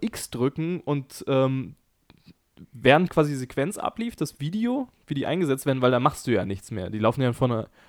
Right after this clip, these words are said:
alleine ab, konntest du die Stärke des, ähm, der, der, der eingesetzten Kraft quasi erhöhen.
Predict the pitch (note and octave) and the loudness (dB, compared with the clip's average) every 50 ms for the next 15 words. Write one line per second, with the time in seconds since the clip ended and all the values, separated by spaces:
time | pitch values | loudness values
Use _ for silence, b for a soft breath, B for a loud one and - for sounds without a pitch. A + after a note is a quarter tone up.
0 | b _ - A2 A#2 B2 A#2 - A2 - - B B B B B - C3+ C3+ D#3+ | b _ -4 -2 -2 0 0 0 0 -2 -4 B B B B B 2 4 4 4
1 | D#3+ D#3+ D3+ - - D#3 C#3 C#3+ C#3 B2+ - - - C#3+ C3 C3+ D#3+ F#3+ G3 - | 2 -2 -4 -4 -4 -6 -4 -6 -6 -8 -8 -2 2 4 6 6 6 6 4 4
2 | D#3 C#3 C#3 C#3+ C#3 C3 C3+ B2+ B2+ - - - - - - A2+ A#2+ A#2 A2 A2+ | 2 4 4 2 0 0 0 0 0 -2 -4 -8 -8 -6 -4 -2 0 0 0 -2
3 | A2 G#2 G#2 _ _ _ _ _ _ _ _ _ _ _ - - - - _ _ | -4 -10 -14 _ _ _ _ _ _ _ _ _ _ _ -20 -20 -20 -20 _ _
4 | _ _ _ _ _ _ _ _ - C3 A#2+ A2+ A2 G#2+ G2+ G2+ A2 G#2 G2 A2+ | _ _ _ _ _ _ _ _ -4 -2 0 2 2 0 0 -2 -4 -4 -2 0
5 | A2+ - - B2+ C#3 C#3 B2+ B2+ B2 - - C3+ - - - C#3+ C#3 - - - | 0 0 0 0 0 0 0 0 -2 -4 -6 -8 -4 0 0 0 0 -4 -10 -12
6 | - - G#2 F#2+ G#2 G#2+ G#2+ A2+ G2+ G#2+ A2 G#2+ B2+ C3+ C3+ B2 G#2+ G2+ A2+ | -6 0 2 2 2 2 0 -2 -2 0 2 4 4 4 4 4 2 -2 -8